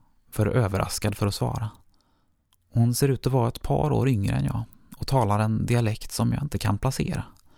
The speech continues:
Den påminner om någonting ur gamla filmer från fyrtiotalet. Hon hejar på Gunnar och leder in oss mitt i rummet,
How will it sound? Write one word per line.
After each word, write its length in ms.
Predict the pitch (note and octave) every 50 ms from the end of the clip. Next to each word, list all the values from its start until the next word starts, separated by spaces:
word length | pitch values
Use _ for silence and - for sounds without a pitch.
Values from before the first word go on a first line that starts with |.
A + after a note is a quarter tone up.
| - - _ _ _ _ _ _ _ _ _ _ _ -
Den 160 | G#2+ G2+ F2+
påminner 420 | - D#3 D3+ A2+ G#2+ G#2 A2+ A#2+
om 80 | C3 C3+
någonting 400 | C#3 A2+ G#2 - - B2 A#2 A#2
ur 220 | A#2+ A#2+ - -
gamla 420 | - - - A2 A2+ A2+ - - -
filmer 440 | - - D#3 C#3+ G#2+ - - G2+ G#2
från 300 | - A#2 A#2 B2 - A2+
fyrtiotalet. 800 | - C#3+ - - - F2+ - - - - A2 A#2 A2+ - - - - - - - - - - _ _ _ _ - - _ _ - -
Hon 160 | - A2 F#2+
hejar 280 | A2 B2 A2 G#2 G2+ -
på 100 | - A2+
Gunnar 480 | A2+ A2 G2+ F#2+ G2+ G#2+ - - A2+
och 240 | A2 A2 G#2+ A2 -
leder 240 | A#2 A2+ A2+ A#2+ A#2+
in 200 | A2 G2 G#2 G#2+
oss 160 | A2 - -
mitt 280 | A#2+ - - - - A#2
i 60 | A#2
rummet, 480 | A#2 G#2 G#2 A2 A2+ - - - -